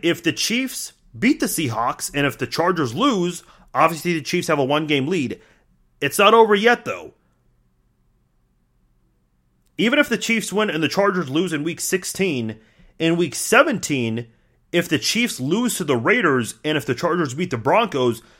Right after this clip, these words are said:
the Ch-, uh, the Chargers not only win the division, probably will win, uh, home field advantage. The Chiefs end up with a wild card spot. You might be wondering why that's possible.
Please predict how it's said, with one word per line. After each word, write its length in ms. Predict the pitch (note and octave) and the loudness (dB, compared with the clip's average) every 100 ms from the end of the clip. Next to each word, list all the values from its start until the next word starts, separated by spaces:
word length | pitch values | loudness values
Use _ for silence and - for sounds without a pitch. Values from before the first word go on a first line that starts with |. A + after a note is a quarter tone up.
| _ - | _ -2
the 140 | C#3+ | -2
Ch-, 340 | D3 - - - | -2 -6 -4 2
uh, 160 | D#3 | 4
the 100 | C#3+ | 4
Chargers 380 | C3 F#3 A#3 G#3+ | 0 2 2 2
not 140 | G#3+ | 2
only 200 | G3+ G3 | 2 2
win 300 | C#3+ D3+ G3+ | 2 0 0
the 300 | G3 G3 F#3 | 0 -2 -2
division, 640 | D3+ C3 A3+ B3 F3+ F3+ - | -2 2 4 4 2 0 -6
probably 460 | - F3+ G#3 G3+ G3+ | 2 4 4 2 2
will 220 | F#3 E3+ | 4 4
win, 280 | F3 F3 F3 | 2 0 0
uh, 220 | D#3 D3 | 4 4
home 200 | C#3 F#3+ | 2 0
field 220 | F#3 F3 | 0 2
advantage. 540 | C3+ C3+ G#3+ F#3 D3 - - - | 0 0 0 0 -2 -8 -14 -6
The 100 | D#3+ | -4
Chiefs 400 | - C#4 D4+ - | 0 2 2 2
end 160 | F#3 F#3+ | 2 4
up 100 | F3+ | 2
with 100 | D3 | 2
a 60 | |
wild 340 | B2 E3+ A#3+ - | 2 2 2 4
card 180 | D#3+ | 4
spot. 240 | - B2+ A#2+ | 4 0 0
You 80 | F3 | 0
might 160 | F#3+ | 0
be 160 | F3 E3 | 0 -2
wondering 420 | D3 F3+ E3+ D3 | 0 0 0 0
why 180 | D#3+ E3 | 2 2
that's 180 | C#3+ - | 0 0
possible. 600 | F3+ A3 A3 D3 C3 | 0 2 0 -2 -2